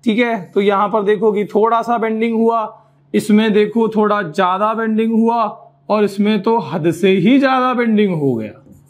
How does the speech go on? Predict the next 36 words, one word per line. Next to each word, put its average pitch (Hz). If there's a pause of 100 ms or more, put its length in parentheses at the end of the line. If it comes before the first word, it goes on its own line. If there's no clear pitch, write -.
(560)
ठीक 208
है। 185 (140)
तो 196
इसका 202
मतलब 220
क्या 240
है? 233
इसका 220
मतलब 202
ये 233
है 240 (420)
कि 208
भैया 226 (420)
जितना 220
ज्यादा 196
denser 196
medium 226
रहेगा 226
उतनी 220
ज्यादा 202
bending 190
होने 165
वाली 117
है, 98 (360)
ठीक 196
है। 220
Depends 214
on 220
the 233
density, 196
जितनी 175
denser 208
medium 208
उतनी 180
ज्यादा 190
bending। 151